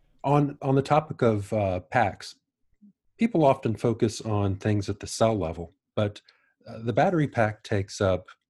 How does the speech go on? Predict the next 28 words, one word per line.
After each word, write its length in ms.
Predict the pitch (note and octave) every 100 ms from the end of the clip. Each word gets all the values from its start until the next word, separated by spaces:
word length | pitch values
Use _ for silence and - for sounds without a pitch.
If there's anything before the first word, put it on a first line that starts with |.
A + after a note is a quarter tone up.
| _ _ _
um, 500 | G2 F#2 F2+ F2+ F#2+ - _ _ _ _ _
at 180 | A2 -
least 360 | A2+ C3+ - A#2+
as 140 | G#2
much 460 | G2+ F#2+ F2+ - - _ _ _
weight 380 | A#2 A2 E2+ - A2
as 160 | G#2
the 80 | -
battery 400 | G2+ G2 F#2+ F#2
cells 400 | - F#2 F2+ -
themselves. 580 | F2 E2 - E2+ D2+ - -
Like, 160 | G2+
for 120 | - A2
instance, 280 | G#2 G#2 - - -
I 60 | -
think 160 | B2 B2+
it 80 |
was 120 | A2+ G2+
from 300 | A#2 G#2+ G2+
the 140 | F#2+
Model 420 | F#2+ G2+ C#3+ F3+
three 320 | - C3+ B2+
to 120 | B2 -
the 100 | G2
Model 420 | G2 G#2 G2 G#2+
S, 300 | F2 E2 -
they 160 | G2+
reduced 580 | F#2+ G2+ A2+ A#2 - -